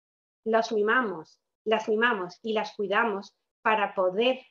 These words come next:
transmitirle a las futuras generaciones, porque consideramos que la salvaguarda de variedades de olivo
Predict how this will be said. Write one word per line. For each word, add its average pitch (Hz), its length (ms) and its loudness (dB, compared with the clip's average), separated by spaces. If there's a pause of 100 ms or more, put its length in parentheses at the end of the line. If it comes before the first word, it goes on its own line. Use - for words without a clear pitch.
(260)
transmitirle 226 440 0
a 220 60 2
las 208 100 -4
futuras 214 320 -4
generaciones, 175 720 -8
porque 214 460 -2 (280)
consideramos 196 680 0
que - 80 -8
la 185 100 -4
salvaguarda 190 460 0
de 226 80 -2
variedades 202 500 -2
de 185 100 0
olivo 208 340 -6